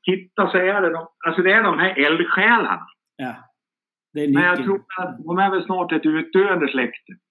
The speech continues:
Speaker 2: Ja, men jag håller inte med dig. Jag, jag följer ju forskningen
Speaker 1: De
Speaker 2: noga.
Speaker 1: har hållit på som fan.
Speaker 2: Ja.
Speaker 1: Du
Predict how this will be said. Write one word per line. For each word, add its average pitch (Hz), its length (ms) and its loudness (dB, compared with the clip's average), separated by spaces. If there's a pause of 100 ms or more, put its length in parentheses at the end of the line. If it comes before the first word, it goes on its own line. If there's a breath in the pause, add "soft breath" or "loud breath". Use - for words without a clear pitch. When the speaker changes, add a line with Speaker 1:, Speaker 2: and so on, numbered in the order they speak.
(800)
Speaker 2:
Ja, 180 220 -12
men 240 120 -2
jag 254 80 0
håller 226 280 0
inte 233 160 -4
med 208 300 0
dig. 131 120 2
Jag, 180 320 0
jag 185 280 0
följer 190 300 4
ju 180 80 -2
forskningen 185 600 2
Speaker 1:
De 160 220 4
Speaker 2:
noga. 185 140 6 (340)
Speaker 1:
har 180 140 4
hållit 180 200 0
på 180 200 -4 (140)
som 160 180 -6
fan. 147 560 2 (320)
Speaker 2:
Ja. 180 140 -6
Speaker 1:
Du - 20 0